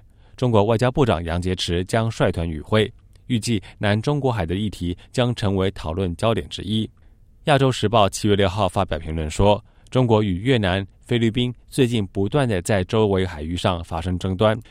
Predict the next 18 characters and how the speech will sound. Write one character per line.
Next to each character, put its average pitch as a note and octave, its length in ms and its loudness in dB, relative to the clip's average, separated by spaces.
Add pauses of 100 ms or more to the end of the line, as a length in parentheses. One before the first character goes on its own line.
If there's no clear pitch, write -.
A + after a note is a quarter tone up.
(120)
并 A2+ 140 -6
且 F2 140 0
批 A#2+ 160 -2
评 G2+ 260 -2 (180)
美 G2+ 160 2
国 G2 140 2
的 G2 180 4
重 A#2 220 -2
返 B2 220 2
亚 E2+ 120 2
太 F2 140 -4
战 F2+ 220 0
略 F#2+ 240 2 (120)
是 - 140 -8
冷 F2 260 -4
战 E2+ 160 -4
思 G#2 200 -2
维。 F2+ 340 -2